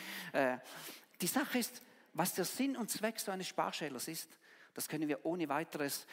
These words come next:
äh, rekonstruieren und, äh, deshalb können wir das einordnen. Haben noch etwas Zweites mitgebracht. Eine Schränkzange.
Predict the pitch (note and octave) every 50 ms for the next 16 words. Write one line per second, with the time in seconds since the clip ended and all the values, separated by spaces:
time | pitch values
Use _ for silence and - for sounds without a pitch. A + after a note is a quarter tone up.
0 | - - - C#3+ C3 B2 B2+ - - - - - - A#2 C#3 D3 - - C#3 C#3+
1 | C#3+ - - - C3 C3 C#3 D#3+ F3+ F3 F3 E3+ E3 E3 E3+ - - - D3+ D3
2 | D3 C#3 D3 C3 C3 C3 - - - - - - - - _ _ _ _ _ _
3 | - - D#3 D#3 - - D3 D3+ - - - D3+ D#3+ E3 F#3 F#3+ G#3 - - -
4 | G3+ A3+ A#3 - - A2+ G2 - - A2+ A2+ - - - _ _ _ _ _ _
5 | _ _ _ _ _ _ _ _ _ _ _ _ _ _ - - - - - -
6 | - - - - - - E3+ G3+ G3+ F#3+ G#3+ G#3+ - G#3 - - F#3+ G#3 A3+ C#4
7 | B3+ - A3 F3+ - F3 F#3 G3+ - - - E3 C3+ - G#2 F#2 - - - -
8 | - - - - _ _ _ _ - - - - - - - - - E3+ G#3 A3+
9 | A3+ - - - F#3 F#3+ G#3 B3+ C#4 A#3+ - - - - E3+ B2+ A2+ A2+ G#2+ G#2+
10 | F#2+ F2+